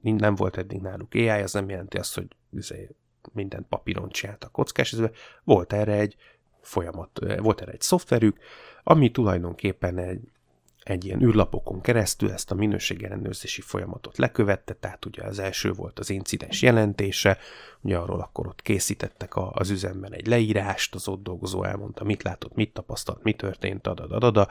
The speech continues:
volt dátum, nem tudom micsoda, akkor ez az incidens után eljutott egy másik emberhez, egy, egy magasabb szintre, tehát ott, ahol egy, egy mérnök vagy egy műszaki ellenőrző osztály ezt rögtön ott véleményezte, és akkor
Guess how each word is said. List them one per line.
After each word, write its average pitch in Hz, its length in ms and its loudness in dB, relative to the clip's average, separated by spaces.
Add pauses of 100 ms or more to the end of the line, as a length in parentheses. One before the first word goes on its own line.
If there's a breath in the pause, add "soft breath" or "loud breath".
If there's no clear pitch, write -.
(440 loud breath)
volt 90 280 2
dátum, 98 420 2
nem 113 140 0
tudom 117 200 4
micsoda, 104 300 2 (360 loud breath)
akkor - 280 4
ez 95 120 6
az 95 100 2
incidens 95 500 -2
után 92 320 -4
eljutott 92 460 -4
egy - 80 -4
másik 113 400 -4
emberhez, 95 600 -2
egy, 98 260 -10 (100)
egy - 240 -10 (400)
magasabb - 480 2
szintre, 92 400 0
tehát - 300 -14
ott, - 160 -10
ahol 92 220 -6
egy, - 180 -14
egy 95 120 -12
mérnök 98 440 -2
vagy 101 140 -6
egy 104 100 -6
műszaki 104 480 -2
ellenőrző 98 520 -6
osztály - 360 -10 (340 loud breath)
ezt - 200 -8
rögtön 92 300 0
ott 90 160 -4
véleményezte, 101 840 4 (280 loud breath)
és - 100 -8
akkor 156 300 2